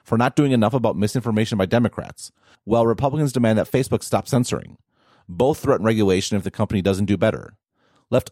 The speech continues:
unacknowledged by the left is that the company dramatically scaled up the number of people and money devoted to controlling what was allowed on the platform and what was not. The right, meanwhile, apparently didn't notice that Zuckerberg consistently stood up for Trump's right to the platform.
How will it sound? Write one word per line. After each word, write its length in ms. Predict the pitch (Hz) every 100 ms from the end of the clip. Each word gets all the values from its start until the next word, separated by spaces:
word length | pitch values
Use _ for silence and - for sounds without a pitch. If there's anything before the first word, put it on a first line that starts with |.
| 135
unacknowledged 540 | 147 175 147 143 120
by 80 | 127
the 100 | 107
left 400 | 101 123 117 104
is 80 | 95
that 140 | 104
the 60 | -
company 260 | 117 -
dramatically 540 | 104 98 104 131 165 127
scaled 260 | - 104
up 80 | 90
the 80 | 95
number 240 | 90 87
of 80 | 87
people 380 | - 101 - 85
and 100 | 80
money 240 | 87 85
devoted 400 | 80 78 87 120
to 60 | 120
controlling 380 | 107 95 95 90
what 180 | 85 78
was 240 | 95 110
allowed 200 | 113 95
on 80 | 95
the 80 | 87
platform 560 | 123 110 - 73 78 -
and 100 | 95
what 140 | 98
was 160 | 98 120
not. 360 | 113 - - - _ _ _ _ _
The 80 | 110
right, 280 | 107 139 -
meanwhile, 540 | 98 78 53 58 98 - _
apparently 360 | 107 131 139 123
didn't 180 | 120 107
notice 240 | 113 113
that 140 | 113 85
Zuckerberg 440 | 104 - 107 107
consistently 480 | 117 - 117 - 104
stood 240 | - 110
up 100 | 117
for 140 | - 98
Trump's 320 | - 104 -
right 200 | 110 -
to 100 | -
the 80 | 90
platform. 580 | - 131 - 71 -